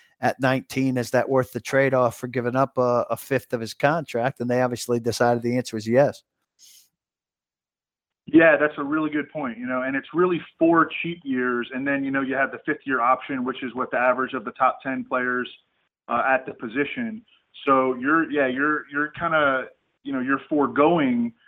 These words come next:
Speaker 2: twenty-five percent of those four cheap year, years. So, I mean, there, there's definitely some significant downside, but they clearly just love the player.
Speaker 1: Uh, word is from, uh,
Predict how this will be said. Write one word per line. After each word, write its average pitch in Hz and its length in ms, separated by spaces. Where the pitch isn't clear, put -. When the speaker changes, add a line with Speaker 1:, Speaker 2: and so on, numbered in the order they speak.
Speaker 2:
twenty-five 156 560
percent 139 600
of 123 480
those 131 180
four 147 240
cheap 139 220
year, 147 240
years. 123 440
So, 110 420
I 127 80
mean, 131 240
there, 135 220
there's 135 180
definitely 160 540
some 123 200
significant 135 600
downside, 131 540
but 120 100
they 127 80
clearly 151 600
just 123 140
love 123 320
the 107 40
player. 101 360
Speaker 1:
Uh, 147 480
word 196 320
is 202 240
from, 175 500
uh, 156 480